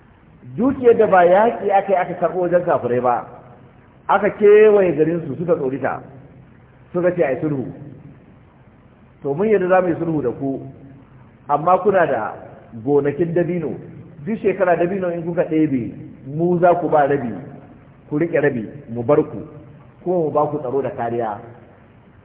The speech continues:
To ya yi, duk shekara sai zama da za su ba da me? Ta dabino, ko ta wani abu da aka yi ƙai-,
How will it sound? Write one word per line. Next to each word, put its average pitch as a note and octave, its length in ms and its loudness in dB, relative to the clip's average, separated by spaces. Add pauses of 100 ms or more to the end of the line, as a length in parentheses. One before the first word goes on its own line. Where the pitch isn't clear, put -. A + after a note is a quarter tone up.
(380)
To C3+ 160 -2
ya D3+ 220 6
yi, D3 220 2 (540)
duk G#3 140 -2
shekara G3 400 4
sai F3+ 100 0
zama F3+ 160 0
da F3 80 0
za E3+ 240 0
su E3+ 60 -6
ba E3 80 0 (1000)
da C#3+ 60 2
me? G#2+ 200 -8 (2000)
Ta E3 120 4
dabino, C3+ 420 -2 (260)
ko F#3+ 160 2
ta G3+ 120 -2
wani G#3 180 2
abu F3 200 0
da E3 140 4
aka E3 140 -2
yi D3 60 -2
ƙai-, E3 240 0